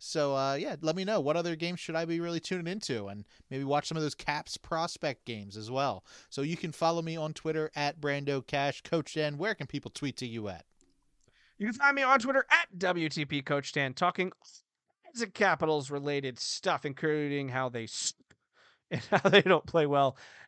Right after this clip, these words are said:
Speaker 2: at all. You can also find me on there talking about Arsenal Football Club, top of the table. Hopefully keep that up. Talking
Speaker 1: I'll be
Speaker 2: about other
Speaker 1: talking
Speaker 2: stuff.
Speaker 1: about whales.
Speaker 2: No, he's gonna be talking about the animal, not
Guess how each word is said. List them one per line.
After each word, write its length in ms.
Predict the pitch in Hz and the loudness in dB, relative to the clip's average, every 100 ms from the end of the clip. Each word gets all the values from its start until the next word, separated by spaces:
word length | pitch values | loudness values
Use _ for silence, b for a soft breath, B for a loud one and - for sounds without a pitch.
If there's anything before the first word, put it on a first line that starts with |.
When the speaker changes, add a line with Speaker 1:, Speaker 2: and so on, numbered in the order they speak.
| - | 2
Speaker 2:
at 400 | 151 147 - - b b b b _ 185 | 6 6 4 -8 b b b b _ 8
all. 400 | 190 156 117 b b | 10 8 6 b b
You 60 | 160 | 2
can 80 | 170 | 2
also 180 | 170 | 4
find 160 | 165 170 | 4 4
me 80 | 175 | 4
on 80 | 170 | 4
there 120 | 160 | 2
talking 220 | 165 156 | -2 -2
about 120 | - | 0
Arsenal 280 | 151 135 131 | 0 0 0
Football 360 | 233 233 208 202 | 2 6 6 4
Club, 300 | 226 226 - | 2 0 0
top 200 | 120 - | -4 -6
of 60 | |
the 40 | 127 | -4
table. 380 | 196 196 196 | 0 0 0
Hopefully 320 | 151 113 - 113 | -6 -12 -12 -14
keep 180 | 123 123 | -12 -8
that 200 | 120 127 | -6 0
up. 160 | 254 - _ _ _ _ _ _ _ _ | 0 0 _ _ _ _ _ _ _ _
Talking 140 | 143 156 | 2 4
Speaker 1:
I'll 80 | |
be 40 | - | 4
Speaker 2:
about 60 | 135 | 6
other 80 | 220 | 6
Speaker 1:
talking 120 | 214 | 6
Speaker 2:
stuff. 60 | 214 | 8
Speaker 1:
about 220 | 214 208 | 10 10
whales. 720 | 202 208 185 139 110 - - _ _ - 135 | 6 8 6 4 -2 -4 -6 _ _ -14 -8
Speaker 2:
No, 500 | 139 151 156 160 156 | -2 2 4 6 4
he's 260 | 143 165 | 2 -2
gonna 80 | 175 | -2
be 80 | 160 | 2
talking 180 | 160 151 | 4 4
about 160 | 147 | 2
the 140 | 143 139 | 2 0
animal, 520 | 147 139 123 120 - | -2 -2 -2 -4 -6
not 640 | 127 131 131 127 - - | -6 -2 -2 -2 -6 -12